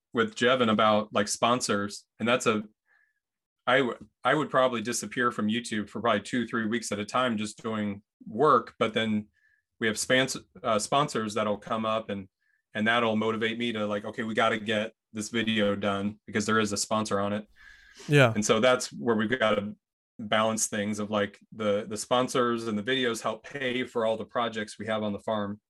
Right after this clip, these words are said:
Speaker 1: And really so far, that's where all our money's gone into, is when we get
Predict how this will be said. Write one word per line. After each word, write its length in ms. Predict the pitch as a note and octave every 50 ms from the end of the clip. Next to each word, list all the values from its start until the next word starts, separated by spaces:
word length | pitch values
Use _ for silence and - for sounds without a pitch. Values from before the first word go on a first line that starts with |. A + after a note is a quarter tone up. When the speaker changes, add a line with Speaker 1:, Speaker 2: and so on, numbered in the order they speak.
| _ _ _ _ _ _ _ _ _ -
Speaker 1:
And 160 | G#2+ G#2 G#2
really 200 | A#2+ D3 E3+ C3
so 200 | G#2+ - A#2 G#2+
far, 320 | - B2 B2 C#3 B2 A2+
that's 200 | A2+ A2+ A2 - - -
where 180 | A#2 A#2+ A2+ A2+
all 260 | A#2 A#2 A#2+ B2+ B2+
our 140 | B2 A#2 A2
money's 280 | A2 A#2 A#2+ A2+ G#2
gone 240 | - A2+ A2+ A2+ A2+
into, 460 | A#2 B2 A2 - - G#2 G2+ G2+ G#2 G#2+
is 400 | A2 G2+ G2+ G2 F#2+ - - _ _ _ _ _ _ -
when 140 | G#2+ G#2+ A2
we 120 | A2+ A2
get 280 | G#2+ A#2+ A2+ A2 -